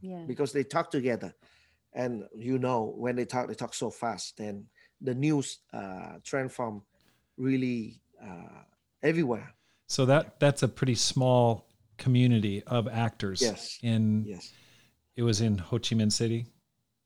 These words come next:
Speaker 2: Yeah, in
Speaker 1: Yeah.
Speaker 2: Ho Chi
Speaker 3: Okay,
Speaker 2: Minh City.
Speaker 3: so they all know each other,
Speaker 2: Yeah.
Speaker 3: and they all talk about you, and they say, "These people have gone crazy, and they're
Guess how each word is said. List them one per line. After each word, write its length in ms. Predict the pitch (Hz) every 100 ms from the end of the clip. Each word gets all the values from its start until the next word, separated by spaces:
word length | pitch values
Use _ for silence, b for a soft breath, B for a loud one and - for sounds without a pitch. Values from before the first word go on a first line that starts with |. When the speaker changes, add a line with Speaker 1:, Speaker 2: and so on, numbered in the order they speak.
| _ _
Speaker 2:
Yeah, 260 | 120 123 98
in 100 | 139
Speaker 1:
Yeah. 60 | 127
Speaker 2:
Ho 80 | 127
Chi 140 | -
Speaker 3:
Okay, 60 | 101
Speaker 2:
Minh 40 | -
City. 20 |
Speaker 3:
so 320 | - 120 107 B B B
they 120 | 127
all 140 | 135 139
know 240 | 135 123
each 160 | 113 -
other, 320 | 101 101 98 - _ _ _ _ _ _ _
Speaker 2:
Yeah. 160 | 120 117
Speaker 3:
and 120 | 113
they 100 | 113
all 360 | 107 120 120
talk 400 | 113 - 113 110
about 300 | 110 104 95
you, 160 | 95 98
and 100 | 98
they 100 | 101
say, 240 | - 104
"These 260 | 101 107 98
people 320 | - 113 110
have 280 | 104 98 -
gone 240 | - 101 101
crazy, 600 | - 131 123 117 120 113
and 160 | 104 101
they're 280 | 98 92